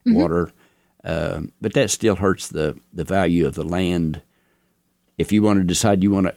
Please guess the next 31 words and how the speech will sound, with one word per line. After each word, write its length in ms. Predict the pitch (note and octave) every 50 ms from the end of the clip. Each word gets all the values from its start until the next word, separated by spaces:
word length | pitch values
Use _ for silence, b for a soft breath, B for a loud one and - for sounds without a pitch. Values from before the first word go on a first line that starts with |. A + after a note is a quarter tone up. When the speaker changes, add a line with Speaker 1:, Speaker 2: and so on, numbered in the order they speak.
| _ -
Speaker 2:
irrigate 400 | A#2 A2 G#2+ F#2+ F#2+ F#2+ G2 -
someday, 560 | - G#2 F2 F2+ F2+ F#2+ F2+ F#2 F#2 F#2 F2+
Speaker 1:
Mm-hmm. 320 | F2 F#2 G3+ F#3 A#3 A#3 B3
Speaker 2:
you 80 | - E2+
can't 220 | - F2 D#2+ D2 -
get 120 | E2 E2+
irrigation 440 | E2 D#2 D#2 F2 E2+ D2+ - - -
water. 320 | - - - - - - _ _ _ _ _ _ _ _ -
Um, 640 | - - C#2+ C#2 C#2 - G1+ G1+ G1+ G1+ - - - -
and 160 | - F2 D2 E2
there's, 340 | E2+ D#2+ D#2 - - - - _
there's 200 | - F#2 E2 - -
several 380 | - C3+ B2 G#2 F#2 F2 F2+ - _ _ _ _ _ _ _ _
drawbacks 680 | - A2 A2+ G#2+ F#2+ F#2 F2+ E2+ F2 E2 E2 - -
to 500 | - - F#2 E2+ E2 D#2+ D#2+ D2+ C2+ - -
severing 480 | - - - G2+ F2+ D#2+ E2 D#2+ E2+ F2
water 300 | F2 E2+ E2 D#2+ D#2+ E2+
off, 300 | F2+ C#2+ D2 D#2+ - -
but, 160 | F#2 E2+ E2+ F2 - _ _ -
but 120 | G2 F2+ F2+
it 120 | F2 F2+
does 220 | G2+ G2 D#2+ D2
happen, 300 | E2+ F2+ D#2 D2 - E2 E2+
and 100 | F2+ G#2
it, 220 | C#3 D#3 C3 - -
it 180 | D3+ D3+ C3+
has 320 | C3+ B2 B2 G#2 D2+ - -
to 140 | - G2+ F2+
in, 200 | D#2+ E2 E2+ D#2+ B B B B B B B
in 140 | - E2+
certain 540 | - - B2 F2 - D#2+ F#2 D#2+ C2+ C#2+ -